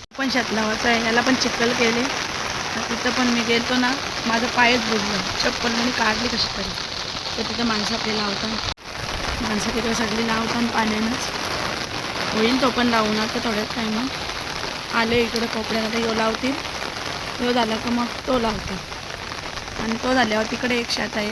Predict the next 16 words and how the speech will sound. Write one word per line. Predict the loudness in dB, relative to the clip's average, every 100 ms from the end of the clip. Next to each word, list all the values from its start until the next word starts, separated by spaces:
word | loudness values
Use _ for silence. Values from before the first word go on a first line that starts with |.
| -4
तो | -2
लावला | 0 -2 -2
जातो | -4 -6 -8 -8 -10 -8 -8 -6 -6
तिकडे | -4 -4
त्याच्या | -2 -2 0
मागं. | 0 -2 -2
थोडा | 4
जोराचा | 6 8 6 6 6
आले | 6 6
ना |
वापस. | 6 4 4 2 2 0 0 0 0 0 0 0 0 0 0
हे | 2
बघ | 2 2
किती | 0
पाऊस | 2 2 2 0
पडतो. | 0 0 0